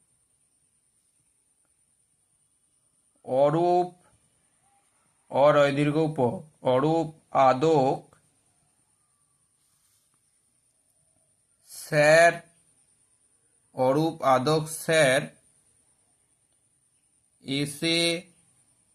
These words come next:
বইয়ের পড়া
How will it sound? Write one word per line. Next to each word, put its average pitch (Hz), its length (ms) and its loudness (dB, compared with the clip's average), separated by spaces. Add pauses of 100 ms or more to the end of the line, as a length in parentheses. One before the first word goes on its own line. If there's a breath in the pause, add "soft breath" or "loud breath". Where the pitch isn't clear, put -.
(1900)
বইয়ের 147 680 -2 (2750)
পড়া 143 460 2